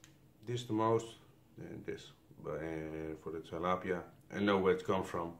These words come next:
so that's why I don't like it really. So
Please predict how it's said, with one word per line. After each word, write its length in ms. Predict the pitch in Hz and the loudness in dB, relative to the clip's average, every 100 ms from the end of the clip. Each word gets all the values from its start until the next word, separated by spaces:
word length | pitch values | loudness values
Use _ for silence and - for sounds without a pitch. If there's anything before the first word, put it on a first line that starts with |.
| - | -14
so 220 | - 78 - - - | -8 -6 -8 -14 -8
that's 200 | 82 85 | -6 -2
why 220 | 82 80 | 0 0
I 20 | |
don't 180 | 80 80 | -2 -4
like 260 | 78 80 | -4 -4
it 80 | 80 - | -8 -10
really. 540 | 80 78 80 78 92 - - - - - - - - - - - - | -8 -2 -2 -2 -6 -14 -20 -20 -20 -20 -20 -20 -20 -20 -20 -20 -14
So 100 | - | -14